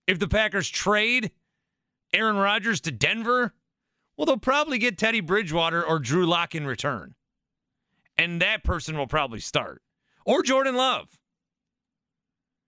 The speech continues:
I ironically love Blake Bortles as much as the next guy.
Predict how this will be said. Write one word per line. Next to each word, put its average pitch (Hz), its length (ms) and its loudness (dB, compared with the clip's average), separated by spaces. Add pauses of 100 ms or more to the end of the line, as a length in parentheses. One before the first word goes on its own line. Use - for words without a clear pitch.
(560)
I 262 180 4
ironically 214 640 0
love 185 260 0
Blake 180 260 0
Bortles 190 420 0
as 180 180 -2
much 190 240 -2
as 180 140 -2
the 180 100 0
next 196 300 -4
guy. 90 380 -4